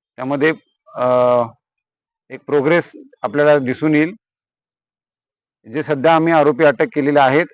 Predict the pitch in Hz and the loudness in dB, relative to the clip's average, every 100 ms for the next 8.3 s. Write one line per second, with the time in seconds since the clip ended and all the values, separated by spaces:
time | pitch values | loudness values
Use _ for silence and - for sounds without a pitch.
0 | _ _ - 135 131 127 156 147 156 160 | _ _ -4 -2 -2 -2 -4 -4 -4 -2
1 | 160 123 131 143 135 147 139 131 - 131 | -2 -2 -2 0 0 0 0 -2 -2 -4
2 | 139 143 - 147 135 143 139 139 120 127 | 0 0 0 -2 0 -2 -2 -4 -6 -6
3 | 139 120 135 147 - _ _ _ _ _ | -6 -4 -6 -8 -14 _ _ _ _ _
4 | _ - 117 147 147 143 123 147 151 147 | _ -18 -6 -2 -2 -2 0 2 2 0
5 | 143 - 131 170 160 123 - _ _ _ | -4 -4 -4 -2 0 0 -2 _ _ _
6 | _ _ 120 143 147 139 131 143 139 139 | _ _ -8 -4 -4 -2 -2 -2 0 0
7 | 143 160 156 - 117 127 143 131 - 143 | 2 0 -2 -12 -8 -4 0 0 0 0
8 | 123 139 | 2 2